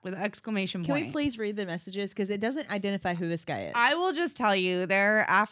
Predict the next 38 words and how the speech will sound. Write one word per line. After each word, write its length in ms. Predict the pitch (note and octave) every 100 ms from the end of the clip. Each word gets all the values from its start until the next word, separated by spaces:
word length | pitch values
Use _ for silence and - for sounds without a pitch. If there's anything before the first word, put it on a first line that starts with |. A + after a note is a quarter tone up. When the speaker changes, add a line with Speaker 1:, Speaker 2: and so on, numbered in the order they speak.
| -
Speaker 1:
followed 340 | A3+ B3+ C4+
up 280 | A3 F#3 F#3+
were 180 | G3 F#3
one, 380 | F#3+ G3+ G#3 A#3
two, 320 | - A3+ G#3+
three, 460 | G#3+ G#3+ G3 F#3+ F#3+
four, 400 | - G#3+ A3 G#3
five, 840 | - G#3+ G3 D#3 C#3+ C#3+ E3+ F#3 _ _
which 160 | - A3
are 160 | A3 A3
really, 420 | A3+ C4 C4+ C4
really 420 | A#3+ A#3 A3+ A3
long, 680 | F3+ F3 D#3+ D3+ D3 D3+ D#3+ _ _ _ -
and 640 | G3+ G3+ G3 F#3+ F#3 F#3 - F#3+
basically 540 | A3 B3+ C#4 B3+ B3+
saying 500 | - A3+ G#3 G#3 G3+
that 300 | G3 F3+ F3
he 160 | E3+ F#3
thought 240 | G3 G3
we 80 | A#3
had 140 | B3+ C4+
a 20 |
lot 180 | C#4+ D4+
in 60 |
common, 540 | C4+ G#3 G3+ G3 A3 A#3
which 120 | A#3
is 200 | C4 B3 - -
totally 460 | C4 C#4+ D#4 E4
fine, 420 | D#4 G3+ F#3 F#3 F#3
totally 380 | F3+ A3 B3+
accept 360 | C4 - D#3 -
that. 300 | D3+ D3 D3 - - _ _ _
But 500 | F#3+ G#3 A#3 A3 G#3+ - _
it, 180 | B3 B3+ _ _ _ -
it, 60 | G3+
it 320 | D#3 A#3+ B3
just 220 | C#4 D4
got, 460 | F4 C#4+ A3 G3